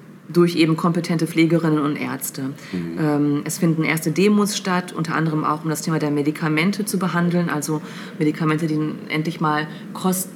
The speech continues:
Speaker 1: äh, kostengünstiger verbreitet werden sollen, ähm, dass das Ganze,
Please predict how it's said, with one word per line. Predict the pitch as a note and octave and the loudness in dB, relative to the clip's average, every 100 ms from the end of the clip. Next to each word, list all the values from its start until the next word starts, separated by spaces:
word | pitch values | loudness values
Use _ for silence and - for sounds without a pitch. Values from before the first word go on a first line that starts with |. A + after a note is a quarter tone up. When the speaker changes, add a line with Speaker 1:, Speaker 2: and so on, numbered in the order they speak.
| - | 0
Speaker 1:
äh, | E3 - - | 2 0 -4
kostengünstiger | - F3 - F#3 E3+ E3+ E3+ - E3+ E3 | -4 -4 -2 0 4 4 2 2 2 2
verbreitet | D#3+ E3 - D#3+ E3 D#3+ | 0 0 0 0 -2 -2
werden | D#3+ D#3+ D#3+ | -2 0 -2
sollen, | D#3+ D#3 D#3 D#3 D#3+ - - - - | -2 0 0 0 -2 -6 -16 -16 -6
ähm, | D3 D3 | -4 -2
dass | D3 D3 - | -4 -4 -6
das | D3 C#3 | -8 -8
Ganze, | - D3 D3+ - C#3+ C#3+ | -4 -4 -4 -4 -4 -4